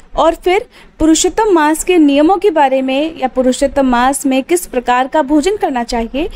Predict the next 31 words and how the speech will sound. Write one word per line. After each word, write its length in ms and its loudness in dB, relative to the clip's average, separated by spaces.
इस 160 -2
बारे 220 2
में 200 -2
जानने 380 0
के 140 0
बाद 260 0
राजा 360 2
दृढ़धनवा 560 0
ने 140 2
फिर 180 -2
से 160 -4
पूछा, 440 -2
"हे 140 2
मुनियों 360 2
में 140 0
श्रेष्ठ, 520 -2
हे 100 2
दीनों 360 0
पर 180 0
दया 240 2
करने 300 -4
वाले, 400 -2
श्री 260 2
पुरुषोत्तम 600 0
मास 380 2
में 300 2
दीपदान 480 0
का 180 -2
फल 220 0
क्या 200 0
है, 280 -4